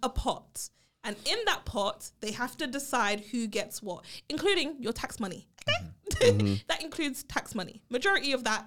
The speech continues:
Speaker 1: is tax money, right? And they have to decide who they give money to.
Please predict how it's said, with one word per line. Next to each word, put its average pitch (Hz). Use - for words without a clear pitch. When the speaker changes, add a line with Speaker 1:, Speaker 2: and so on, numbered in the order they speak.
Speaker 1:
is 254
tax -
money, 165
right? 220
And 240
they 277
have 330
to 311
decide 262
who 254
they 226
give 220
money 202
to. 202